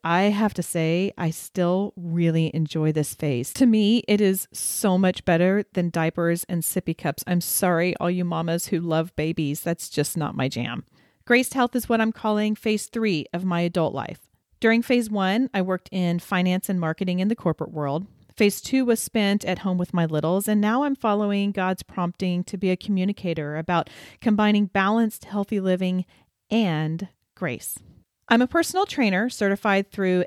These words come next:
N A S M, which is the National Academy of Sports Medicine. Full disclosure,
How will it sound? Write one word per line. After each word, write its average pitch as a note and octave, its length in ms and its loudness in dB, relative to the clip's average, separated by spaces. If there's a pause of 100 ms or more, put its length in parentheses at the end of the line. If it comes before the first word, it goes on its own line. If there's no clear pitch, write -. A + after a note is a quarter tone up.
N F#3 160 2
A G3 200 0
S F#3 240 -4
M, D3 240 -2
which F3 180 -4
is E3+ 160 -4
the F3+ 100 -6
National F3+ 540 -2
Academy F3 500 -2
of D#3 120 -2
Sports - 400 -8
Medicine. D#3 440 -4 (320)
Full B3 220 4
disclosure, C#4+ 520 2